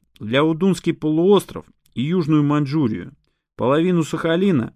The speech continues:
и все близлежащие Курильские острова до пятидесятой параллели, разрешила свободный лов рыбы в русских водах. Русскими газетами жёсткая позиция Витте подавалась как великий подвиг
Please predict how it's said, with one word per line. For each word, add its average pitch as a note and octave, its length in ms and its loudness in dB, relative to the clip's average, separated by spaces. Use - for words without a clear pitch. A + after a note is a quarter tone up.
и B2+ 120 -4
все G3 280 -2
близлежащие C#3 840 -2
Курильские C3 560 -4
острова D3+ 560 -4
до A#2+ 80 -6
пятидесятой C3 760 -6
параллели, D3 640 -4
разрешила E3 640 0
свободный E3 520 0
лов D#3+ 280 0
рыбы E3 340 2
в G#2+ 60 -6
русских C#3+ 380 -4
водах. D3+ 460 -2
Русскими E3+ 460 0
газетами D#3+ 640 0
жёсткая C3 480 -2
позиция C#3 540 -4
Витте C3+ 340 -4
подавалась C#3 640 -2
как C3 180 -6
великий C#3+ 400 -2
подвиг C#3+ 560 -2